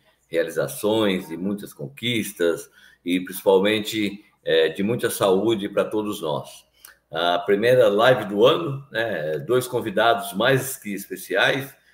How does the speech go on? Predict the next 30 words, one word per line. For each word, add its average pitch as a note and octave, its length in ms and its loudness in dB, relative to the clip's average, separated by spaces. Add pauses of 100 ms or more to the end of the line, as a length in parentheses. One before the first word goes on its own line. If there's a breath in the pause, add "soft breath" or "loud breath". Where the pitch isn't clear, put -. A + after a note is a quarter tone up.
(140)
vocês G2 380 -6
já G2 420 2
os G2 200 -6
conhecem G2 580 -4
muito F#2+ 320 -10
bem G#2 340 -2
de E2 240 -18
longas F#2 460 -8
datas, G2 460 -6
né? G2 180 -12 (560)
Eh, D#2+ 320 -6
pessoas F#2+ 480 -2
que F#2+ 140 -12
estão F#2+ 520 -4 (260 soft breath)
à F2 120 -10
frente G2+ 480 -2
dos F#2 200 -12
produtos F2+ 760 -8
automóvel F#2+ 1000 0
e E2+ 480 -10
residência, F#2+ 680 -4
empresa, G2+ 480 -2
condomínio, F#2 540 -8
et - 80 -14
cetera, F#2+ 300 -4
da F2+ 140 -4
Porto G2+ 320 -6
há F2+ 60 -2
muitos B2+ 320 -10
anos, C#3+ 400 -4